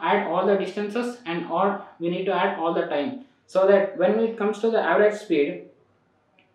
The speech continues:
speed, the formula will become total distance divided by total time.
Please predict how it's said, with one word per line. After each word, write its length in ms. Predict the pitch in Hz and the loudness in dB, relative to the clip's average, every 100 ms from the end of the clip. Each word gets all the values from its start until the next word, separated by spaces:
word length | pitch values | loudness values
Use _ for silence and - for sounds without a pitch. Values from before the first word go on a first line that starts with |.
| _ _ _ _ _ _ _ _ _ _ | _ _ _ _ _ _ _ _ _ _
speed, 420 | _ 185 160 165 - _ _ _ _ _ _ _ _ _ _ - 131 - _ | _ -2 0 -4 -16 _ _ _ _ _ _ _ _ _ _ -18 -18 -20 _
the 160 | 170 | -4
formula 400 | 170 175 214 214 202 | 0 2 2 4 6
will 200 | 196 175 | 4 2
become 460 | 202 175 - - - | 0 0 -2 -14 -10
total 320 | - 170 202 202 | -2 0 2 4
distance 480 | 202 226 254 254 | 2 2 -4 -4
divided 320 | - 170 175 165 | -2 0 0 0
by 180 | 185 | -2
total 360 | 190 143 143 135 | -2 -2 0 -2
time. 300 | 131 127 - | -2 -6 -10